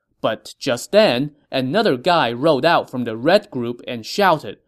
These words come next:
"What's so special about shooting with your back to the target? Watch me take the cloak."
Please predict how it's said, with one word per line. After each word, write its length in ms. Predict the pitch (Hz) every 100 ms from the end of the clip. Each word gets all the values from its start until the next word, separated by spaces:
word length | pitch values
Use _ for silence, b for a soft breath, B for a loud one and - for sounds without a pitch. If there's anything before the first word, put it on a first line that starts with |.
| _ _ _
"What's 280 | - 185 -
so 160 | 156 131
special 640 | - - 208 160 - 123
about 300 | 113 127 123
shooting 460 | 120 - 220 143 117
with 140 | 117
your 140 | 117 107
back 420 | - 196 135 117
to 120 | -
the 140 | 131 120
target? 600 | - 214 170 131 98 - _ _ -
Watch 320 | 156 139 -
me 300 | 190 214 135
take 400 | 135 - 143 -
the 80 | 127
cloak." 600 | - - 214 104 -